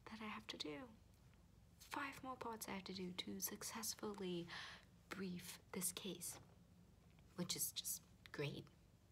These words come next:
Typical college student. Actually,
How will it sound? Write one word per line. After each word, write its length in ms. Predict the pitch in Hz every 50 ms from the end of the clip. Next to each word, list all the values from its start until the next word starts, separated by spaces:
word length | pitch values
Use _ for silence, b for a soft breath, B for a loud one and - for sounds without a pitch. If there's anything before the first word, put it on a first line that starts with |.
| B B B B B B B B B B B -
Typical 560 | - - 202 190 - 196 185 - - 196 190 185 -
college 400 | - - 190 185 185 196 185 -
student. 400 | - - - - 202 180 214 208 B B B B -
Actually, 240 | 220 233 - -